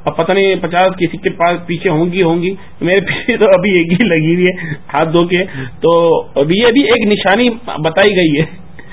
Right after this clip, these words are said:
کیا یہ اردو الفاظ نہیں ہے؟ کون سے جناب؟ <laughs> شکر کریں ایک ہی،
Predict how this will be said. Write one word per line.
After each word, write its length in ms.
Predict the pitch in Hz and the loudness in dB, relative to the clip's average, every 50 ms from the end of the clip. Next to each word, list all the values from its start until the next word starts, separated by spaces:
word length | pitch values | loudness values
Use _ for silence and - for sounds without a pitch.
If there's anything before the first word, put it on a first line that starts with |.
| - - - - - | -18 -18 -18 -16 -4
کیا 180 | - 196 196 214 | 0 2 4 4
یہ 80 | 220 220 208 | 4 2 2
اردو 280 | - 170 175 170 202 214 196 | 2 0 0 2 2 2 2
الفاظ 360 | 185 180 185 175 175 180 185 | 2 2 2 2 2 2 2
نہیں 340 | 185 175 170 175 180 180 170 | 0 -2 -2 0 -2 -2 -4
ہے؟ 60 | 175 180 | -4 -4
کون 240 | - 165 185 196 202 | 0 0 2 2 2
سے 80 | 214 | 2
جناب؟ 240 | 208 214 185 180 214 - - - - - - - - - - - - - - - - - - - - - - - - - - - - - - - - - - - - - - - - - - - 165 | 2 2 2 2 0 -2 -4 -12 -18 -18 -18 -18 -18 -18 -18 -18 -18 -18 -18 -18 -18 -18 -18 -18 -18 -18 -18 -20 -20 -18 -18 -18 -18 -18 -18 -18 -18 -18 -18 -18 -18 -18 -18 -18 -18 -18 -18 -10 -10
<laughs> 400 | - - - - - - - - | -8 -8 -6 -8 -10 -10 -6 -4
شکر 220 | - 202 - 214 - | -4 -2 -2 -2 -4
کریں 300 | - 202 214 220 233 240 | -2 0 0 0 2 2
ایک 300 | 190 196 185 170 170 175 | 2 4 4 4 2 2
ہی، 140 | 170 156 151 | 0 -2 -2